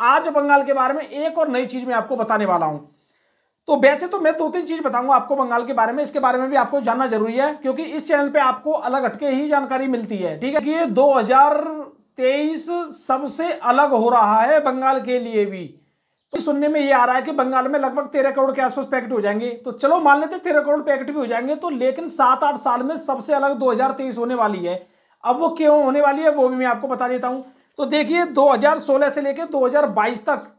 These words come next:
अभी भी तेरह का आंकड़ा कभी नहीं आया है, अभी तक जो आलू वहाँ पे लोडिंग हुआ है उसमें। तो मैं बताता हूँ कैसे, तो बहुत ज़्यादा ध्यान से इसको देखना। तो देखिए, बंगाल में अब तक जो कोल्ड लोड हुए थे दो हज़ार सोलह से और बाईस के बारे में बताऊंगा पहले मैं आपको।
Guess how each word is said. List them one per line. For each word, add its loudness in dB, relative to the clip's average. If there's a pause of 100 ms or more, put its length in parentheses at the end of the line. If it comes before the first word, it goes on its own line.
(240)
अभी 0
भी 0
तेरह 2
का 0
आंकड़ा 0
कभी -4
नहीं -4
आया -2
है, -10 (420)
अभी 0
तक 2
जो 2
आलू 2
वहाँ 0
पे 0
लोडिंग 0
हुआ 2
है 2
उसमें। -6 (320)
तो 0
मैं 8
बताता 0
हूँ -2
कैसे, -2
तो -8
बहुत 2
ज़्यादा 2
ध्यान 0
से -4
इसको -2
देखना। -2 (500)
तो -2
देखिए, 0
बंगाल 4
में 0
अब -2
तक 0
जो -6
कोल्ड -2
लोड 2
हुए 0
थे -6
दो 0
हज़ार 2
सोलह 0
से -2
और 4
बाईस 2
के -6
बारे 0
में -4
बताऊंगा -2
पहले -2
मैं 0
आपको। -4